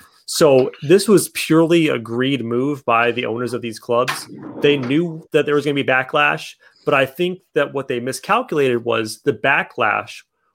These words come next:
would cause sponsorship to be a little shaky about actually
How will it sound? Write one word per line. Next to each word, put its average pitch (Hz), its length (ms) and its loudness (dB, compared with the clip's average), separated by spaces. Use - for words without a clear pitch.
would 135 140 -2
cause 120 520 0
sponsorship 135 880 -4
to 139 100 -4
be 123 160 -6
a 120 80 -2
little 117 200 -6
shaky 123 580 -8
about 113 340 -2
actually 117 560 -6